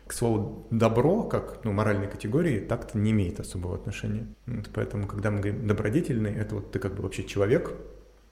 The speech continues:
Насколько ты человек в переводе со стоического?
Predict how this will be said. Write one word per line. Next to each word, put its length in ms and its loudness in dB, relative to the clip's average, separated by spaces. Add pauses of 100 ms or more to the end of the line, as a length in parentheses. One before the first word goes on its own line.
(200)
Насколько 460 2
ты 140 0
человек 440 4 (140)
в 40 -16
переводе 380 -2
со 80 -4
стоического? 640 -4